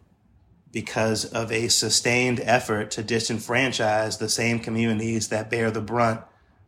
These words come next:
of these abortion bans and other restrictions that we are seeing proliferate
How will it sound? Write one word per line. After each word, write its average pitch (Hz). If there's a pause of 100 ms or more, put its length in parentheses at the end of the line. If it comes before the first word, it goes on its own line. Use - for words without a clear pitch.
(120)
of 123
these 110
abortion 110
bans 104
and 110
other 110
restrictions 107
that 110
we 110
are 104
seeing 107
proliferate 107